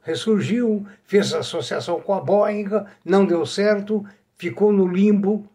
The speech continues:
as ações vieram a sete reais, reagiram e hoje estão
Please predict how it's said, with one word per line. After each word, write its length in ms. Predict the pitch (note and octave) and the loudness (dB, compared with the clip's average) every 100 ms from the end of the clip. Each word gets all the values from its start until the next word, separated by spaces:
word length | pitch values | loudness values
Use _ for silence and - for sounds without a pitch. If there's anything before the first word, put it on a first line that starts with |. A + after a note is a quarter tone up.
| _ - | _ -12
as 180 | E3 F#3+ | -4 -2
ações 400 | - G3 F3+ C3+ | -2 -2 -2 0
vieram 320 | F3 F3 E3 | -2 -2 -4
a 100 | E3+ | -8
sete 400 | - G3 F#3+ G#3+ | -6 -6 -6 -8
reais, 600 | F3+ F#3+ F#3+ G3 G3+ - _ - | -6 -6 -6 -8 -10 -16 _ -10
reagiram 880 | D#3+ F#3+ C3+ B2 D#3+ E3+ F3+ F3+ - _ | -4 -2 -2 -2 -2 -2 -2 -8 -16 _
e 140 | E3+ E3+ | -2 0
hoje 380 | D3 D3 B2+ | 2 0 -4
estão 420 | B2+ - C#3 D3 | -8 -10 -8 -10